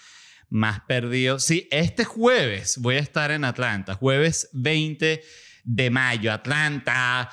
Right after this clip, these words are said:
Quedan muy pocas entradas, así que si no han comprado... Muévanla, por favor. Voy a estar en Miami el veintidós de mayo y el veintinueve de mayo y el nueve de junio, en Nueva York el diez de junio,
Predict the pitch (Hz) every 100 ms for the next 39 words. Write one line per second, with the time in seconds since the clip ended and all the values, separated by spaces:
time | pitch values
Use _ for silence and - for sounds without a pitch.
0 | - - 147 143 160 180 175 180 175 185
1 | 185 190 139 131 120 101 95 92 107 101
2 | 104 135 135 131 117 110 135 135 143 151
3 | 160 160 _ _ - 120 113 104 117 120
4 | 117 110 95 101 90 69 - - - -
5 | 135 156 - 170 170 - - 139 131 127
6 | 131 156 170 190 196 135 123 120 120 110
7 | 117 127 147 147 147 151 156 123 113 113
8 | 110 110 120 127 131 117 131 135 143 151
9 | - 123 110 107 117 127 123 110 185 196
10 | 196 202 123 117 120 117 113 110 156 170
11 | 175 - - 131 117 117 143 151 156 175
12 | 170 170 170